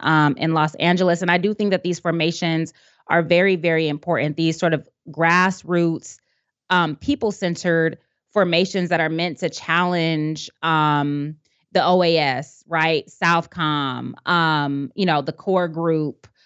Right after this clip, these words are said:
um, all of these, these entities that are dominated by the United States and that are ultimate,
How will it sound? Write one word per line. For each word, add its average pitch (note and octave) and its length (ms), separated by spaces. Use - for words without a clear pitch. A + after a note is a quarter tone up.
um, F3+ 200
all G#3+ 220
of A3 100
these, F#3+ 440
these F3+ 400
entities F3+ 640
that D#3 320
are D#3+ 120
dominated D#3+ 480
by D#3 120
the D3+ 80
United D3 240
States E3+ 320
and D#3+ 100
that D#3 100
are D3+ 140
ultimate, F3+ 540